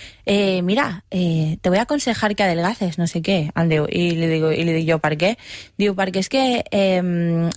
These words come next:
tens obesitat". I li dic jo, "Ah, mm, i això amb què em repercuteix a la meva, a la meva salut?".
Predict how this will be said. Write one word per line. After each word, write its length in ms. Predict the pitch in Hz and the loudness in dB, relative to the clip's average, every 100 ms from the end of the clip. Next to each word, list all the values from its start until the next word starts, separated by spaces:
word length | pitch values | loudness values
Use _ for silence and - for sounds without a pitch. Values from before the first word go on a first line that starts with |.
| - | -2
tens 200 | 208 220 | -2 0
obesitat". 640 | 262 214 170 151 160 165 - _ | 0 0 0 0 0 -2 -10 _
I 80 | - | -4
li 120 | 180 | -2
dic 160 | 170 165 160 | 0 -2 0
jo, 300 | 170 165 165 | 2 2 2
"Ah, 300 | 190 202 202 - - | 2 0 -2 -8 -4
mm, 440 | 180 175 175 170 | 0 2 2 0
i 80 | - | 2
això 340 | 180 175 226 302 | 2 2 0 2
amb 180 | 233 | 0
què 60 | 202 | 0
em 100 | 196 | 0
repercuteix 540 | 233 220 185 175 170 | 0 -2 -2 -4 -2
a 60 | 170 | 0
la 60 | 156 | 0
meva, 460 | 165 160 156 151 | 2 2 2 -2
a 140 | 156 170 | -2 0
la 100 | 160 | 2
meva 180 | 165 165 | 2 2
salut?". 320 | 165 165 | 0 0